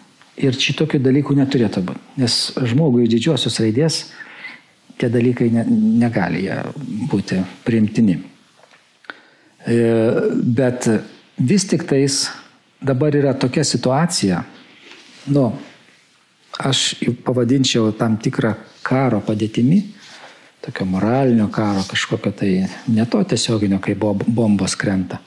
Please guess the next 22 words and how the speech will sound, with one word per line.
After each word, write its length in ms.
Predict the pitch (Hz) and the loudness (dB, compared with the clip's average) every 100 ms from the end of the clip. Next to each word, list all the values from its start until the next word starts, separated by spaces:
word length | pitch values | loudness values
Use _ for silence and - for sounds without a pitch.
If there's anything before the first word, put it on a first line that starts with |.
| - _ _ _ _ _ _ _ _ _ _ _ _ _ _ _ _ _ _ _ - | -20 _ _ _ _ _ _ _ _ _ _ _ _ _ _ _ _ _ _ _ -2
Ir 240 | 147 139 139 143 - | 2 4 2 0 0
todėl 480 | 131 131 160 165 - - - _ _ _ _ _ _ _ _ - | 2 4 2 2 0 -6 -18 _ _ _ _ _ _ _ _ -2
matomai 800 | 135 135 135 135 151 165 151 - - - - | 2 2 2 2 2 2 2 -2 -16 -10 -2
to 80 | 147 | -2
pasekoje 540 | 123 - 120 160 190 | -2 -2 -2 2 0
atsiranda 400 | 135 127 127 135 | 0 0 0 0
kažkokių 400 | 120 117 120 117 131 | 0 -2 -2 -4 -4
tokių 320 | 117 - 127 117 | -4 0 -2 0
pasa-, 240 | 110 - 135 | -4 -2 0
matyt, 320 | 131 175 170 | 0 0 -2
kai, 80 | - | -4
kai 220 | 139 - 127 | -6 -8 -2
kurie 180 | 135 127 | 0 2
žmonės 380 | 120 131 120 127 | 2 2 2 2
jau 40 | 120 | 2
nebe-, 300 | 120 123 110 | 2 0 0
nebegali 560 | 127 113 117 135 120 104 | 0 0 0 0 0 0
iškęst, 560 | 95 - 156 113 - - | -2 -2 -2 -4 -4 -6
nebe-, 160 | 107 117 | -2 0
jie 160 | 131 | 2
jau 100 | 123 120 | 2 0
pilni 400 | - 127 147 | 0 2 4